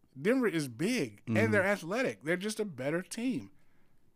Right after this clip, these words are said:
Speaker 1: Not a better coach. They're just a be-, they're just better players. That's it. People put all this coaching and this and that. Yeah, coach will win you one game.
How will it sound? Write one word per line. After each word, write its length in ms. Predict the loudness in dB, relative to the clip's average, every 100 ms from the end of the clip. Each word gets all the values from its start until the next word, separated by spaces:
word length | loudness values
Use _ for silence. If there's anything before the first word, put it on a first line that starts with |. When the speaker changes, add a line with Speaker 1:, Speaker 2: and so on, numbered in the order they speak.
| -12
Speaker 1:
Not 180 | -6 -4
a 40 |
better 240 | 2 2 2
coach. 580 | 4 4 4 -2 -14 -18 _ _ _ _ _ _
They're 100 | -10
just 200 | -6 -6
a 20 | -4
be-, 160 | -6 -4
they're 100 | -4
just 200 | -2 -2
better 200 | 0 0
players. 600 | -4 -10 -10 -12 -20 -20 _ _ _ _ _ -4
That's 200 | -2 0
it. 240 | -2 -4 _ _ _ _ _ _ -4
People 260 | -2 -2
put 220 | -2 -2 0
all 180 | 0
this 160 | 0 -4
coaching 480 | -4 -4 -4 -4 -4
and 120 | -4
this 220 | -6 -6
and 100 | -4
that. 240 | -4 -6 -10 _ -20 -20 -2
Yeah, 200 | 2 2
coach 360 | 6 4 6
will 80 | 2
win 140 | 2 2
you 100 | 2
one 200 | 2 2
game. 260 | -2 -8